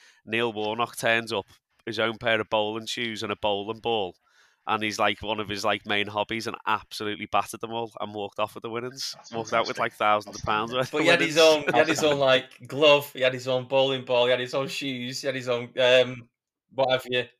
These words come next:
Speaker 3: um,
Speaker 1: Full
Speaker 3: sh-, uh,
Speaker 1: pit
Speaker 3: what we
Speaker 1: wanker.
Speaker 3: call it. He had his own, like, gear ready, like, uh, re-, like he was built for that. He was like, "Right, lads, I'm gonna <laughs> show you."
Speaker 2: T-, to be fair, like, you, you turn up like that, you've
Speaker 3: <laughs>
Speaker 2: gotta
Speaker 3: Yo,
Speaker 2: fucking
Speaker 3: you've got
Speaker 2: win,
Speaker 3: to,
Speaker 2: haven't you,
Speaker 3: haven't you?
Speaker 2: really?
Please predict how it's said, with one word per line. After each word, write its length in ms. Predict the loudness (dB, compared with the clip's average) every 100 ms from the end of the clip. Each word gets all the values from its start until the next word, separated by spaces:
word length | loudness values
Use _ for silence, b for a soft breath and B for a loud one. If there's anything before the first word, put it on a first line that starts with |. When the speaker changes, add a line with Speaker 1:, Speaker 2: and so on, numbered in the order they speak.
| 0
Speaker 3:
um, 380 | 2 2 0 -8 -12
Speaker 1:
Full 320 | -2 0 0
Speaker 3:
sh-, 60 | 0
uh, 120 | 4
Speaker 1:
pit 120 | 4 4
Speaker 3:
what 140 | 2
we 80 | 0
Speaker 1:
wanker. 80 | 0 2
Speaker 3:
call 200 | 2 0
it. 120 | -6 _ _ -2
He 40 |
had 80 | 0
his 120 | 2
own, 240 | 2 2 2
like, 420 | 0 0 -2 -12 _ _ _ -14
gear 340 | -8 -2 0 4
ready, 420 | 2 4 -2 -2
like, 380 | -2 0 -2 -8 -8
uh, 120 | -8
re-, 180 | -2 0
like 200 | 2 2
he 80 | 0
was 100 | -10 0
built 260 | 0 0 -4
for 80 |
that. 160 | -2 -2
He 60 | -4
was 140 | -6
like, 160 | -6 -2
"Right, 200 | -2 -2
lads, 240 | -6 -8 -10
I'm 60 |
gonna 140 | -10 -12
<laughs> 40 |
show 360 | -12 -4 -4 -2
you." 300 | -4 -6 -8
Speaker 2:
T-, 80 | -12 -10 2
to 120 | 2
be 160 | 4 2
fair, 380 | 8 10 10
like, 320 | 10 8 6 -4
you, 140 | -4 0
you 100 | 2
turn 300 | 10 10 10
up 100 | 8
like 180 | 6 10
that, 240 | 10 10
you've 140 | 2 4
Speaker 3:
<laughs> 0 |
Speaker 2:
gotta 240 | 8 8
Speaker 3:
Yo, 40 | 8
Speaker 2:
fucking 160 | 4 2
Speaker 3:
you've 80 |
got 140 | 4 4
Speaker 2:
win, 20 |
Speaker 3:
to, 60 | 4
Speaker 2:
haven't 120 | 0
you, 60 | 0
Speaker 3:
haven't 160 | 0
you? 60 | -2
Speaker 2:
really? 180 | -2